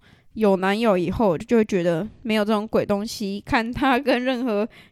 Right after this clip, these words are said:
有威胁性的女生正常讲话都会不爽。” <laughs>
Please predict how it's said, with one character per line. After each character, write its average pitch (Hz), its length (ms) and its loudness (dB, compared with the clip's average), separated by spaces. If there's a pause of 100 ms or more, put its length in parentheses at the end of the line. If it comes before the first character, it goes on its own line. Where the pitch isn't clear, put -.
有 208 160 4
威 208 180 2
胁 220 220 0
性 240 160 -2
的 214 80 -2
女 190 180 -4
生 214 220 -6
正 220 220 -4
常 220 200 -6
讲 226 200 -8
话 214 200 -2
都 196 100 -4
会 196 120 -6
不 196 100 -8
爽。” - 280 -4
<laughs> - 40 -12